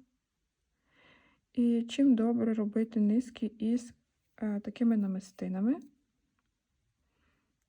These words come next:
взагалі трошки крупнішими намистинами, тому що ми можемо заховати туди класно вузлик наш.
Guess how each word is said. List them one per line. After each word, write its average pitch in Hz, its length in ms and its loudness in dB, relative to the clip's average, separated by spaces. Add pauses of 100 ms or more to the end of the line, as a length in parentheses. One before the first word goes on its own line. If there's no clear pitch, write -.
(160)
взагалі 247 300 2
трошки 214 340 -6
крупнішими 202 600 -4
намистинами, 190 580 -6 (100)
тому 220 300 2
що 214 240 -4
ми 208 180 2
можемо 269 460 4
заховати 240 680 -6
туди 262 280 -4
класно 262 460 -2
вузлик 214 560 -2
наш. 208 300 -6